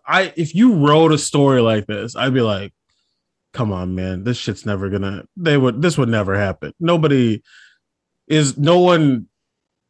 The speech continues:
is at the forefront of a landmark court case, then l-, changes their position, lies about it, whatever. And then, despite knowing all the shit, their family is like,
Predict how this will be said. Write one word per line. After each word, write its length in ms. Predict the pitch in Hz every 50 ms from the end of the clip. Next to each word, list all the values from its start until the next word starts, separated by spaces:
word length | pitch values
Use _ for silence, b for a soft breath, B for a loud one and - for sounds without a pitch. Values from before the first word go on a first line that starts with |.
| _ -
is 160 | 156 151 131 139
at 40 |
the 100 | 135 147
forefront 540 | - - - 151 156 156 147 - 160 143 127
of 100 | - 120
a 80 | 127 120
landmark 720 | 113 113 120 131 139 139 135 131 127 127 131 131 123 - _
court 320 | - - 131 131 127 -
case, 320 | - 131 117 113 110 - - _
then 300 | 123 120 127 123 120 117
l-, 300 | 117 113 113 117 120 - _ -
changes 360 | - 170 170 170 160 160 151
their 120 | 165 156
position, 540 | 147 - 131 117 127 120 - - 120 110 110
lies 380 | 110 117 127 135 143 143 135 131
about 300 | 117 120 117 117 117 117
it, 100 | 113 -
whatever. 560 | 123 127 127 131 127 120 113 113 110 110 - B B B B B B
And 160 | 127 135 147
then, 280 | 165 180 175 165 156 143
despite 500 | 135 147 139 - - - 160 180 156 151
knowing 280 | 165 160 160 156 156 143
all 200 | 143 143 143 143
the 80 | 143 139
shit, 340 | - - 143 135 127 110
their 120 | - 131 127
family 360 | - 135 127 127 131 131 123
is 140 | 120 120 113
like, 240 | 120 113 110 107